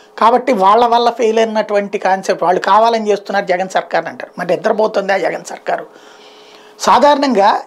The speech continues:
ఇవాల్టి సప్లైస్ అంటే ఈ ఏడాది సప్లైస్ ఆధారంగా వచ్చే ఏడాదికి కావాల్సినటువంటి టెండర్లు రెడీ చేసుకుంటారు,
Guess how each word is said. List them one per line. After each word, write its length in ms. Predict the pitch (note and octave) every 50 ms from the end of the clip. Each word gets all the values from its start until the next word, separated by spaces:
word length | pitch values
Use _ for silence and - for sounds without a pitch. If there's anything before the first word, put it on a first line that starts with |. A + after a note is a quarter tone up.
| - -
ఇవాల్టి 640 | G3 G#3+ A3 A#3+ B3+ B3+ B3+ B3+ B3 - - B3 G#3
సప్లైస్ 540 | - - A3+ A3+ - C4 B3+ C#4 A#3 - A#3+
అంటే 220 | A3 G#3+ F3+ - -
ఈ 200 | G3+ G#3+ A3+ A3+ A3
ఏడాది 300 | A#3 B3+ B3 C#4+ C4+ -
సప్లైస్ 440 | - A#3 A3+ - A#3+ A#3 A3+ A#3
ఆధారంగా 480 | A3 G3+ G3+ G3+ F#3+ G#3 G#3+ B3+ - - -
వచ్చే 400 | G3+ G3 - - C4+ C4+ B3+ A#3
ఏడాదికి 300 | A#3 A3 G#3+ G#3+ A3 A3
కావాల్సినటువంటి 840 | - G3+ G3 G3 F#3+ F#3+ - - G3 F#3 F3+ F3+ F3 E3+ F3 - -
టెండర్లు 460 | - - F3 F3 F3+ F#3+ G3 A#3 A#3+
రెడీ 160 | A3 F3+ F#3
చేసుకుంటారు, 480 | F3+ E3+ D3+ - - - - - -